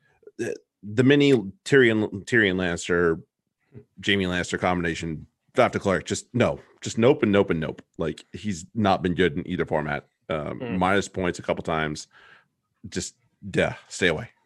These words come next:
Speaker 1: Stay very away. Um, just not getting it done. Um, Luke James, the fullback. No, definitely in T R M.
Speaker 2: Mm-mm. Mm-hmm.
Speaker 1: Okay, in F R D. God, if you're stuck with that,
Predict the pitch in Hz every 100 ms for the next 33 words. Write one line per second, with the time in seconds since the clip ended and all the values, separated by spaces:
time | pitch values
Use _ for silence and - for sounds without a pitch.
0 | _ - 95 82 82 82 73 76 - _
1 | _ _ _ _ - 71 71 71 - 76
2 | 80 85 78 80 - - 76 - _ _
3 | _ _ - _ - 92 82 80 - _
4 | 95 117 117 98 80 73 - 90 90 80
5 | 71 - - _ - 98 110 117 135 170
6 | 185 170 - _ - 110 110 127 - 90
7 | 90 87 85 87 85 80 131 120 95 _
8 | _ 123 92 107 139 160 160 - - -
9 | 156 143 135 131 131 120 117 113 113 110
10 | 104 98 - 92 95 92 139 87 87 82
11 | 80 95 92 - 90 87 - - - 80
12 | 78 80 78 -